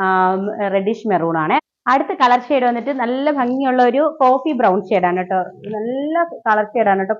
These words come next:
കോഫി ബ്രൗൺ ഷെയ്ഡ് ആണ്. എനിക്ക് തോന്നുന്നു ഈ കോഫി ബ്രൗൺ ഒക്കെ വീഡിയോയിൽ കാണുന്നതിനേക്കാളും നമുക്ക് നേരിട്ട് കാണുമ്പോൾ കുറച്ചുകൂടെ ഭംഗിയായിരിക്കും കേട്ടോ. അത്രയ്ക്ക് നല്ല കളർ ഷെയ്ഡുകളാണ് കേട്ടോ.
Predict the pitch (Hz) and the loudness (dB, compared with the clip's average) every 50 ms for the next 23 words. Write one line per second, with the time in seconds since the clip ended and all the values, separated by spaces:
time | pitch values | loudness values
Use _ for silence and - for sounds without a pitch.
0 | 220 208 208 214 254 240 202 196 185 180 185 190 - 202 175 165 165 160 170 208 | -2 -2 -2 -2 -4 -4 -2 0 0 0 0 -2 -2 -2 0 0 0 2 2 0
1 | 269 - - _ _ _ _ _ - 247 240 294 269 285 285 277 285 302 302 285 | -2 -4 -6 _ _ _ _ _ -8 -4 0 2 2 2 2 2 2 2 2 0
2 | 277 294 262 233 233 226 277 233 262 262 262 262 262 - 269 240 240 233 226 233 | 0 2 2 2 2 0 -2 0 2 2 2 2 0 -2 -2 -2 -2 -2 -2 -2
3 | 262 277 277 277 277 269 240 220 226 233 247 247 247 247 240 240 233 233 254 262 | 0 2 2 2 2 0 0 0 0 0 -2 -2 -2 -2 0 0 -2 -2 -2 -6
4 | - _ _ _ _ _ 262 262 269 262 294 254 262 247 247 254 269 254 285 269 | -8 _ _ _ _ _ -6 -4 0 0 0 2 2 2 2 2 0 0 0 2
5 | 254 240 247 254 247 247 269 262 262 - - - 240 247 247 247 - 285 277 277 | 2 2 2 2 2 0 0 -2 -6 -6 -2 0 0 2 0 -2 -2 -2 0 0
6 | 277 285 285 285 220 220 208 208 214 214 214 196 190 190 190 196 190 185 185 185 | 2 0 0 0 0 0 0 2 2 2 4 4 2 2 0 0 0 0 2 2
7 | 196 190 190 - - - 294 294 294 294 262 233 196 202 202 202 196 185 185 180 | 0 -2 -2 -4 -4 -2 0 2 2 2 2 2 2 0 0 2 2 0 0 0
8 | - 220 196 185 180 175 175 170 170 175 170 170 175 | 0 0 0 2 2 2 2 2 0 0 -2 -2 -4